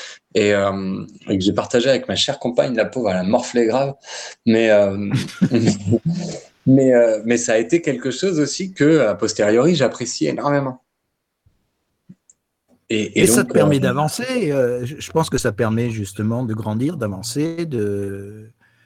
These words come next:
Speaker 1: Parce qu'on est dans cette zone entre la zone de confort et la zone de danger.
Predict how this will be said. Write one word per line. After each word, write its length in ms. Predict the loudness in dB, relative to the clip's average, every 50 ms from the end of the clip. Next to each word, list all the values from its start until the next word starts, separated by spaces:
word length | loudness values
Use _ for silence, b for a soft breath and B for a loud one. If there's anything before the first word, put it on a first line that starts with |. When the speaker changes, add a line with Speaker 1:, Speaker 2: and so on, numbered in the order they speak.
| _ -4
Speaker 1:
Parce 200 | -2 -2 -2 -2
qu'on 200 | -2 0 2 2
est 80 | 2
dans 120 | 2 0 -2
cette 220 | -2 -4 -4 -2
zone 300 | 0 0 0 0 -2 -6 -10 _ _ _ _ -2
entre 600 | -2 -2 -2 -2 -2 0 0 0 0 -2 -6 _ _ 0
la 140 | 2 2 2
zone 180 | 2 2 2 2
de 80 | 2
confort 560 | 0 -2 -6 -8 -2 -2 0 0 -2 -4 B B B B _ -2
et 80 | 0 2
la 120 | 2 0
zone 200 | 0 -4 -4 -4
de 80 | -4 -6
danger. 400 | -6 -8 -10 -12 -14 -16 -18